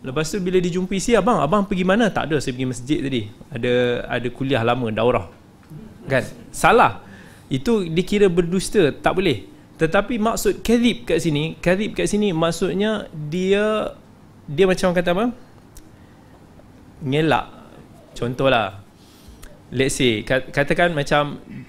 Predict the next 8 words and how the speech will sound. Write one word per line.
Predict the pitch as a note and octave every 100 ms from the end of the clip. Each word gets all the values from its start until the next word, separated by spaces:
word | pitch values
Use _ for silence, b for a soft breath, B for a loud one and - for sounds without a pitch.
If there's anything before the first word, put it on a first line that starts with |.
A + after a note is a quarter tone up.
| -
uh, | C#3 C3+ C3 C3 B2+
dia | C3
tanya, | E3+ F#3+ A3 E3 -
"Abang, | C#3+ D3+ F#3 G#2 - - - b b b - - - - -
saya | - C#3 E3 G3
ni |
cantik | A3 F3 F3+ - B2+
tak?" | G#2+